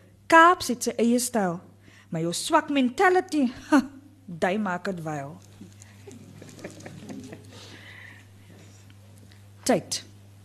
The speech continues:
Ses uur en aan tafel sit drie pensies en bid. Voor vier gedekte plekmatjies en vurk uiteengesit. By die pottel ma sorgvuldig ewe porsies uit. "Geen kommentaar, my kinders."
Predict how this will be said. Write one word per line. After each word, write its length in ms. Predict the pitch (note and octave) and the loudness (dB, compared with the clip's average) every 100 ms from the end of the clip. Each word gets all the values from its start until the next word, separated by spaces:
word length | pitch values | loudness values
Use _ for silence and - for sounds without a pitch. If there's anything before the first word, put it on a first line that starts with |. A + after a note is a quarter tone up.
| - - - - - - - - - - | -20 -20 -20 -20 -20 -20 -20 -20 -20 -6
Ses 380 | - F#4+ G#4+ | 2 4 6
uur 260 | D4+ C#4+ C#4+ | 4 4 4
en 140 | B3+ | 2
aan 180 | A3 A3+ | 2 0
tafel 440 | C4 A3+ G#3+ A#3+ A#3 | 0 0 0 -2 -4
sit 240 | A3+ F#3+ | -4 -4
drie 180 | A3+ A3+ | -4 -4
pensies 520 | - A#3 G3+ - - | -2 0 0 -2 -2
en 140 | F#3+ | -2
bid. 320 | D#3+ D3+ - - - - - - - | -2 -6 -8 -20 -20 -20 -20 -20 0
Voor 220 | B3+ C4 | 4 4
vier 380 | - E4 D#4 D4 | 4 4 4 2
gedekte 420 | B3 G3+ G#3 B3 | 0 0 0 -2
plekmatjies 840 | - D4+ D4 G3 F3 F3+ G3+ - | 0 -2 2 2 2 0 -6 -2
en 140 | A3 | 0
vurk 420 | G#3 - C#4+ - - | 0 0 0 0 -6
uiteengesit. 840 | G#3+ G#3 A#3 G#3 G3 - C#3+ - - - - - - - - | -6 -2 0 0 -4 -10 -12 -14 -20 -20 -20 -20 -20 -20 -4
By 160 | F3+ G#3 | 4 6
die 100 | G#3 | 6
pottel 440 | C4 C4 C4 A#3 | 4 4 6 4
ma 240 | A3 F#3+ G#3+ | 6 4 4
sorgvuldig 840 | A#3 G#3 - - A3 G#3 A3 - - | 0 -4 -4 -2 0 0 -2 -4 2
ewe 280 | C4+ C4+ C#4 | 2 4 0
porsies 540 | A#3 F#3+ - E3+ - | -4 -6 -4 -8 -8
uit. 260 | D#3 - - - - - - - | -10 -14 -20 -20 -20 -20 -20 -4
"Geen 240 | - A#3 | 4 6
kommentaar, 520 | A3+ A#3+ B3 C4+ C4 C#4 | 8 6 8 10 12 10
my 100 | D4+ | 8
kinders." 560 | D4+ C#4+ F4 - - | 10 10 8 6 -2